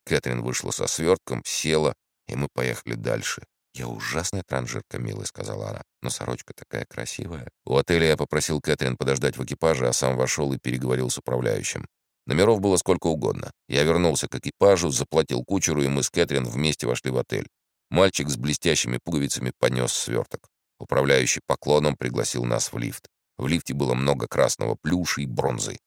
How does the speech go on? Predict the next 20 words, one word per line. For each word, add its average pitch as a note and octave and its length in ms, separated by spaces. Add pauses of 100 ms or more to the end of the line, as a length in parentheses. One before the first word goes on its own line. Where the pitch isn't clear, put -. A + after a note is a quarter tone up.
Управляющий D2+ 680
поднялся B1 440
вместе A#1 320
с - 100
нами. G1+ 280 (220)
«Месье E2 280
и E2 40
мадам D2+ 320
угодно C2+ 380
обедать B1 380
у A#1+ 40
себя B1+ 300
в D2+ 40
номере?» E2 340 (540)
«Да, D#2 280
пришлите, B1+ 440
пожалуйста, A1+ 540
карточку», — - 520
сказал G1+ 440
я. G1+ 240